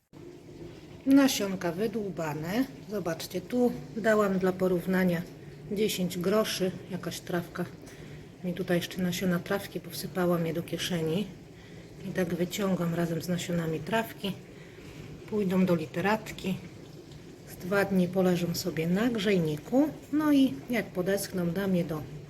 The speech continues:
lodówki na dno. I oczywiście będziemy robić eksperymenty, będziemy siać.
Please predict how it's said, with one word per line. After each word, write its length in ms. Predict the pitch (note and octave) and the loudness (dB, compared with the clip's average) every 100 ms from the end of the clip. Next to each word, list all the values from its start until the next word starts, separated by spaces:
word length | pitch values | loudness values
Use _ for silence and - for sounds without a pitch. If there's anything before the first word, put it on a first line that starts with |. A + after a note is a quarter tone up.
| - | 0
lodówki 640 | A#3+ B3 G#3 F#3 - D3+ | 4 4 4 -2 -6 -6
na 140 | D3 | -6
dno. 340 | C3 G#3+ A3+ A#3 - - - - - - - - | 0 2 2 0 -8 -16 -18 -18 -18 -18 -16 2
I 140 | E4 D#4 | 6 6
oczywiście 640 | G#3+ - F3+ D#3+ - A#3+ | 6 0 -6 -8 -4 -2
będziemy 520 | G3+ F3+ F3 F#3 F3+ F3+ - - - - - - - - - - - - - - | 0 0 2 2 2 -2 -10 -14 -14 -12 -12 -12 -14 -14 -16 -18 -18 -16 -16 -2
robić 400 | F#3+ E3+ D3+ - | 0 0 -2 0
eksperymenty, 840 | G#3+ G#3+ - G3 F3 F3 E3 E3+ | -2 -2 -2 0 2 2 2 -2
będziemy 400 | D3+ D3+ D3 D3 | -2 0 0 -2
siać. 440 | - D#3+ - - | -2 -2 -4 -6